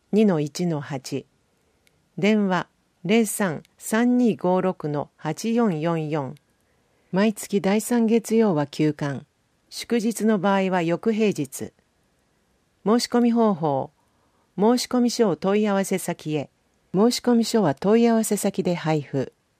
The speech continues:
利用できない日。一、野球、サッカー。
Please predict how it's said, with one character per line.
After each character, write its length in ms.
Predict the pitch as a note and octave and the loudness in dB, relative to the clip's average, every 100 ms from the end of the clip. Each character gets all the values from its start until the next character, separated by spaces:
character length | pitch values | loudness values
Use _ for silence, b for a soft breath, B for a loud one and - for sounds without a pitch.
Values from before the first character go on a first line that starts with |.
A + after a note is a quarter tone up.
| _ _ _ _ _ _ _ _ _ _ _ _ _ _ _ | _ _ _ _ _ _ _ _ _ _ _ _ _ _ _
利 180 | F3 G3+ | 0 4
用 200 | A3+ B3 | 6 4
で 140 | A#3 | 2
き 140 | A#3 A#3 | 2 2
な 160 | G#3 | 2
い 60 | E3 | 0
日。 280 | - D3+ - _ _ _ _ _ _ _ | -4 -10 -10 _ _ _ _ _ _ _
一、 420 | F3+ - F#3 E3+ - _ _ _ _ | -6 -2 -2 -4 -8 _ _ _ _
野 180 | E3+ F3 | -2 -2
球、 420 | - A3+ G#3+ - _ | 0 0 0 -2 _
サ 220 | - A3+ | -4 -2
ッ 80 | A#3 - | -2 -6
カ 360 | E3 D3 B2+ | -4 -2 -4
ー。 60 | - | -8